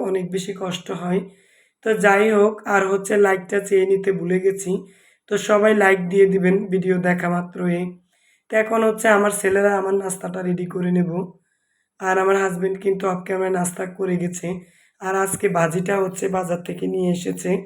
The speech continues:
তো চল্লিশ টাকার ভাজি নিয়ে এসেছে। তো এখানে আমার আর আমার ছেলের জন্য আমি অল্প অর্ধেক নিয়েছি, বাকিটা আমার হাজব্যান্ড আর আমার মেয়ে খেয়ে গেছে। তো নাস্তা খাওয়ার পরে তারপর চলে আসলাম বাসার ভিতরে।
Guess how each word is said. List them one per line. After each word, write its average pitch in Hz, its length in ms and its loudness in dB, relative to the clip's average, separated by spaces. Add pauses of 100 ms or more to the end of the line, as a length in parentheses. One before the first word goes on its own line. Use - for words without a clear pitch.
(680)
তো - 100 -4
চল্লিশ 240 420 2
টাকার 208 280 2
ভাজি 180 300 4
নিয়ে 208 200 0
এসেছে। 190 400 -4
তো 180 140 -8
এখানে 196 340 2
আমার 190 240 0
আর 196 120 -2
আমার 190 240 -2
ছেলের 175 280 -4
জন্য 190 220 -2
আমি 185 180 0
অল্প 185 260 -6
অর্ধেক 180 380 -6
নিয়েছি, 175 360 -4 (640)
বাকিটা 190 420 -4
আমার 185 180 0
হাজব্যান্ড 180 480 -2
আর 185 80 -4
আমার 180 260 2
মেয়ে 180 300 0
খেয়ে 175 240 -4
গেছে। 180 300 -6 (800)
তো 220 100 -2
নাস্তা 214 420 2
খাওয়ার 196 400 0
পরে 202 220 0
তারপর 196 420 -4
চলে 190 240 0
আসলাম 185 400 -4
বাসার 185 360 -8
ভিতরে। 180 420 0